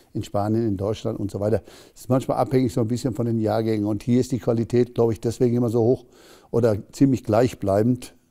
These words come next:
äh, weil du eben halt mit drei, zwei, drei, vier Jahrgängen spielst, wo du also dann wirklich, äh, Top-Mannschaften hast. Den Vorteil, den sie hat, sag ich mal, sie ist noch, äh,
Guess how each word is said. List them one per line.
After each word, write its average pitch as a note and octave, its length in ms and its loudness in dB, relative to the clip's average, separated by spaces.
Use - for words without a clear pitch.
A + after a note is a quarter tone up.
äh, A#2+ 160 -2
weil A2+ 140 4
du C3+ 80 2
eben A2 180 0
halt B2 180 0
mit A#2 180 -4
drei, A2 280 4
zwei, G#2+ 300 0
drei, G2+ 260 0
vier A2 260 0
Jahrgängen G2+ 460 0
spielst, - 640 -14
wo G#2+ 120 -6
du A2 120 0
also G#2+ 200 0
dann G2+ 220 -6
wirklich, G#2 380 -6
äh, G#2+ 140 -4
Top-Mannschaften - 800 -2
hast. G#2+ 320 -2
Den C3+ 200 0
Vorteil, D3+ 300 4
den C3+ 160 2
sie B2 140 0
hat, C#3 200 2
sag C3+ 200 6
ich A#2 60 -2
mal, B2 120 0
sie C#3+ 120 0
ist C3 160 -6
noch, - 360 -4
äh, B2 220 2